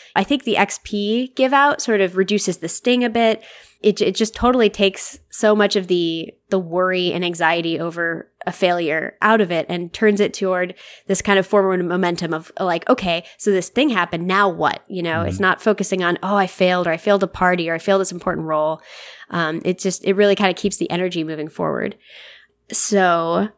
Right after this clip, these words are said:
Speaker 1: with respect to the, you know, you get this X P that takes the sting out of the G M intrusion, you know, you have to give an X P to another player. I think that's a really clever little mechanic that's in there.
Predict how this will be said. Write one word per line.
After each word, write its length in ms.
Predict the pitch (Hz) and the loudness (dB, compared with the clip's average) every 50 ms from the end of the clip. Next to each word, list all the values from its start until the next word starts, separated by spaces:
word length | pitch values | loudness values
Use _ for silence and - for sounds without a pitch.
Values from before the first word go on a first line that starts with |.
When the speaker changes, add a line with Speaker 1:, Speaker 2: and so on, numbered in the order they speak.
| _ _ - | _ _ -10
Speaker 1:
with 320 | 202 208 226 220 220 - | -2 2 2 2 2 2
respect 340 | 240 233 - - 262 262 - | 0 0 2 2 0 0 0
to 80 | - 254 | -4 0
the, 360 | 214 214 196 190 185 180 - | 0 2 2 2 2 0 0
you 100 | - 185 | 0 0
know, 120 | 180 180 170 | 0 0 -2
you 160 | 175 175 190 | -2 -4 0
get 160 | - 233 214 | 0 0 0
this 160 | 202 190 - | 0 -2 -2
X 180 | 190 185 - - - | -2 -4 -4 -8 -10
P 580 | - 196 180 180 170 170 170 170 180 208 - _ _ | -6 -6 -4 -2 0 -2 -2 -2 -4 -8 -16 _ _
that 220 | - 175 147 - - | -4 -4 -4 -2 2
takes 300 | - 214 196 - - - | 4 4 4 4 2 -4
the 120 | - 185 | -2 -2
sting 320 | 170 - - 190 185 180 170 | -2 0 0 2 0 2 2
out 120 | 170 170 | 2 0
of 80 | 170 175 | 2 0
the 60 | 175 | -2
G 140 | 165 175 170 | 0 2 0
M 80 | 160 | 2
intrusion, 580 | 160 165 - - 165 160 160 165 160 160 175 180 - - - - - - | 2 0 0 0 0 0 0 -2 -2 -2 -2 -6 -8 -12 -20 -20 -16 -4
you 100 | - 185 | -2 0
know, 60 | 185 | 0
you 120 | 175 175 185 | 0 0 0
have 160 | 202 254 - | 0 0 0
to 60 | 220 190 | 0 -2
give 400 | 190 - 214 233 262 262 254 220 | 0 0 2 2 2 2 0 -2
an 100 | 185 - - | -4 0 -2
X 180 | 202 202 - | -2 -2 -2
P 180 | - - 220 214 | -4 -2 -2 -2
to 120 | 208 - 214 | 0 0 0
another 240 | 196 190 180 160 131 | 0 2 0 -2 -6
player. 520 | - - - 180 170 185 220 285 359 392 - _ _ _ _ _ _ _ _ _ _ _ _ _ _ - | -8 -8 -6 -2 -2 0 -2 -2 -4 -6 -10 _ _ _ _ _ _ _ _ _ _ _ _ _ _ -4
I 120 | 214 269 | -2 -2
think 180 | - - 392 - | 2 2 2 2
that's 200 | 285 285 294 - | 2 0 2 2
a 60 | 214 | -2
really 540 | 185 180 196 220 233 254 240 233 220 202 - _ - | 0 2 2 2 4 4 4 4 2 2 -2 _ -14
clever 500 | - - - 208 190 190 214 220 226 220 | -12 -2 2 2 2 4 2 2 0 2
little 220 | 208 214 214 202 | 2 2 2 4
mechanic 480 | 208 196 185 - 185 175 180 196 214 - | 2 0 -2 -2 -2 -2 -2 -2 -2 -2
that's 180 | 262 247 - 285 | -4 -4 -2 0
in 100 | 269 269 | 0 0
there. 260 | 277 277 277 285 | 0 -2 -4 -8